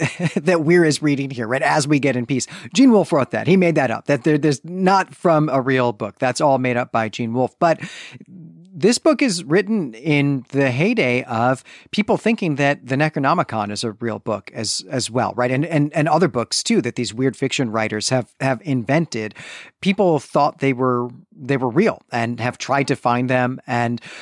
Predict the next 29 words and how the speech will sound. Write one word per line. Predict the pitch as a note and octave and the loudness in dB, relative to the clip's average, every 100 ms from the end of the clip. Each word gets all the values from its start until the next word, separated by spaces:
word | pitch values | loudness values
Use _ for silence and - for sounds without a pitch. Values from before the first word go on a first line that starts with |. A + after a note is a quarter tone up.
| - - E3+ F3+ | -20 -20 -14 -2
so | - D3 C3 _ _ | 2 2 0 _ _
Wolfe | F#3+ G3 F3 D#3+ E3+ - | -20 -12 0 2 2 0
is | D3 C#3 C3 - | 0 2 2 0
perhaps | - - D3+ C3+ | -4 0 0 0
playing | - C3+ B2+ | -2 0 0
a | A#2+ | 0
bit | C3+ A#2+ | 0 -2
of | A#2 | -2
a, | A2+ A2 - | -6 -6 -8
a | A#2+ | -2
joke | C#3+ G#3+ | 2 2
here | - A2 G#2+ - | 0 -6 -6 -2
by | A#2 | 0
just | A#2 C#3 | 0 -2
carrying | - E3+ D3+ C3 | 0 2 4 2
on | C3+ A#2 | 2 0
as | A2+ A#2+ E3 | 0 -4 -2
if | F3+ C#3+ | -2 0
this | C3+ B2+ | -2 -2
book | - B2 | -4 -4
is | A#2+ - | -4 -4
real, | A#2+ A#2+ B2 - | -2 0 -2 -2
by, | A#2 A2 | -2 -2
by | A#2 | -4
quoting | A2 - C#3 C#3+ D3 | -6 -4 0 2 2
it | C#3 C#3+ | 0 -4
here | - C#3+ C#3 | -8 -4 0
in | D3 | 2
a, | C#3+ | 0